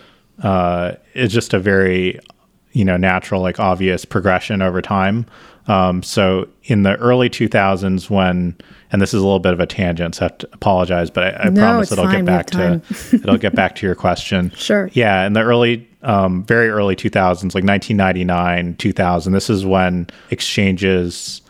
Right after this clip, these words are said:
Speaker 1: there, there were electronic exchanges before that, but this was when they first opened up and allowed, you know, made it,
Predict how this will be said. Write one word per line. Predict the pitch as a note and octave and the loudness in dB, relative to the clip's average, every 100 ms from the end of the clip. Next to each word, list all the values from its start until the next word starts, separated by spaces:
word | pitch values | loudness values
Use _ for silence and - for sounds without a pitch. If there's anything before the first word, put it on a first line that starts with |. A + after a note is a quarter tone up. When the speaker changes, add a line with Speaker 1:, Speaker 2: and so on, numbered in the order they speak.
| _ | _
Speaker 1:
there, | A#2+ A2+ | -2 0
there | B2+ | 0
were | A#2+ C3 | 2 0
electronic | C3+ B2 A#2+ - A#2+ A2+ G#2 | 2 2 2 2 0 0 -2
exchanges | A2 - A2+ G#2 G2+ G2+ F#2 | -4 -2 0 2 2 2 0
before | - G#2 - G#2 G2 | -4 -4 -2 0 2
that, | A2 C3 - | 2 0 -2
but | A2 | -4
this | A2 - | -2 -2
was | G#2 F#2+ | -4 0
when | G2+ F#2+ | 0 2
they | F#2 | 0
first | - G2+ F#2 | -2 -2 -2
opened | G2 G2 G#2 F#2 | -2 -2 0 0
up | F2 E2+ - _ - | 0 -2 -8 _ -2
and | F#2+ F#2 | 0 0
allowed, | G#2+ F#2+ F#2+ F2+ F2+ F2 E2+ - _ _ | 0 2 2 2 0 -2 -6 -18 _ _
you | A2+ | 0
know, | F#2+ E2+ F2+ | 0 -2 -2
made | A2 G#2 | 0 2
it, | G2 - | 0 -2